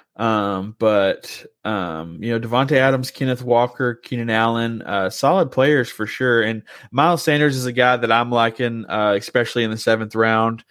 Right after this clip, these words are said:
Um, you know, I, I don't think he's gonna be, you know, this all-out amazing guy, but I think a seventh round running back, I think he's gonna fill that value.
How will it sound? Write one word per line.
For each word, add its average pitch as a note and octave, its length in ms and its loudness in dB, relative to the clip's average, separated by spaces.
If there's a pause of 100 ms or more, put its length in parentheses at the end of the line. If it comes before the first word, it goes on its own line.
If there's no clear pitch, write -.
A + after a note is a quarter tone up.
(280)
Um, G2+ 500 -4 (100)
you A2 120 -8
know, G#2+ 120 0
I, G#2+ 220 0
I - 20 0
don't A#2+ 340 0
think B2+ 160 -2
he's A#2 160 -4
gonna A#2+ 160 0
be, A#2 360 0
you A2 140 -2
know, A2 120 2
this A2 220 -2
all-out A#2 380 4
amazing A2+ 460 0
guy, G2+ 240 2
but G2+ 140 0
I G2+ 60 0
think - 200 -6
a G2+ 60 -8
seventh G#2+ 280 0
round G#2 220 2
running G#2+ 240 0
back, F#2 240 -2
I G2 60 -10
think G2 240 -10
he's A2+ 500 -6
gonna G2+ 180 -2
fill A2 220 2
that F2+ 200 0
value. G2 520 2